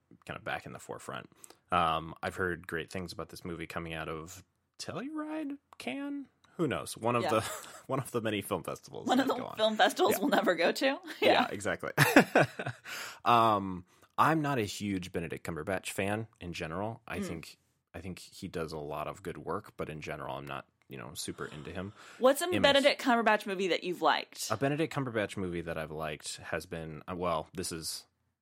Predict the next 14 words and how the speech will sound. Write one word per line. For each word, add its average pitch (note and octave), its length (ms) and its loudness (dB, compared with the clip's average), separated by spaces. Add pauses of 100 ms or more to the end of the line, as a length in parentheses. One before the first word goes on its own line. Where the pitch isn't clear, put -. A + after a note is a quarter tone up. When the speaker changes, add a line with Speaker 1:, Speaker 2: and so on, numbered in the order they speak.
(260)
Speaker 1:
I E2+ 60 -12
think, D#2+ 240 -12
pre-big F#2+ 760 -4
Benedict A2+ 400 -2
Cumberbatch, B2 420 -4
but, - 100 -4
like, - 140 -4
August G2+ 320 0
Osage F2+ 280 -2
County. C2+ 380 -8
I A2 80 -10
think E2+ 160 -10
he's F2 180 -6
good. D2+ 360 -10